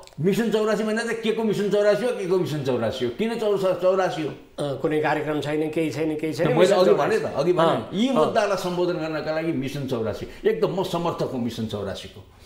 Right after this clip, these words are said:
Speaker 1: एक सही हो।
Speaker 2: हो,
Speaker 1: मिसन
Speaker 2: सही।
Speaker 1: उनानब्बेको पनि स-, म
Speaker 2: अँ, उनानब्बे पनि सही।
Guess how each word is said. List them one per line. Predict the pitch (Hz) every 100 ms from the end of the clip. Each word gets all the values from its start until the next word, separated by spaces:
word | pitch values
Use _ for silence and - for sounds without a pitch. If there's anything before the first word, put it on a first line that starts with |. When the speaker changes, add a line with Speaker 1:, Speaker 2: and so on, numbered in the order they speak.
| - - 117
Speaker 1:
एक | - -
सही | 120 127 151
हो। | 139
Speaker 2:
हो, | - - 147
Speaker 1:
मिसन | 156 220
Speaker 2:
सही। | 208
Speaker 1:
उनानब्बेको | 240 247 233 247 254
पनि | 254
स-, | 175
म | 196 143
Speaker 2:
अँ, | 135 - 180 220
उनानब्बे | 220 208 180
पनि | 165 190
सही। | 151 107